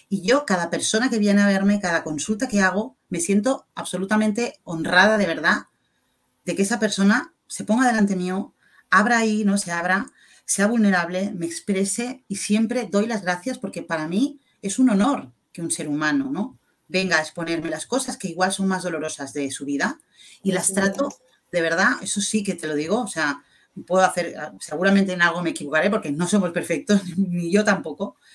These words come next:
Speaker 1: pero lo que sí puedo asegurar es que trato
Speaker 2: Ujú.
Speaker 1: todo, cua-, todos los casos, ¿vale? Con, con un profundo amor. Los más devastadores y los menos
Speaker 2: Ujú.
Speaker 1: también, ¿vale? Porque igualmente a esa persona le están afectando mucho, ¿no? Y es maravilloso unir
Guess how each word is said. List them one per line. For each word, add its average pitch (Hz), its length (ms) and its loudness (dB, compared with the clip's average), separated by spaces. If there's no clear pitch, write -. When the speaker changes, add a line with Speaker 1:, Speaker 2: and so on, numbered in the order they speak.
Speaker 1:
pero 180 160 0
lo 175 60 0
que 170 80 -2
sí 180 140 2
puedo 240 240 2
asegurar 190 400 0
es 202 140 -2
que 156 120 -16
trato 247 340 0
Speaker 2:
Ujú. 247 40 -4
Speaker 1:
todo, 202 380 0
cua-, - 220 -6
todos 226 220 2
los 196 140 -2
casos, 208 440 -2
¿vale? 180 240 -4
Con, 156 260 -8
con 160 160 -10
un 165 60 -8
profundo 175 360 -6
amor. 135 300 -2
Los 175 300 -2
más 208 220 2
devastadores 196 800 -4
y 170 80 -10
los 170 180 -4
menos 190 300 2
Speaker 2:
Ujú. - 20 -4
Speaker 1:
también, 156 440 -4
¿vale? 165 220 0
Porque 185 220 -4
igualmente 170 520 0
a 156 100 0
esa 156 200 -8
persona 196 360 -2
le 185 60 -2
están 160 200 -8
afectando 156 460 -6
mucho, 147 440 -8
¿no? 151 220 -6
Y 202 140 4
es 208 100 2
maravilloso 202 600 2
unir 196 340 4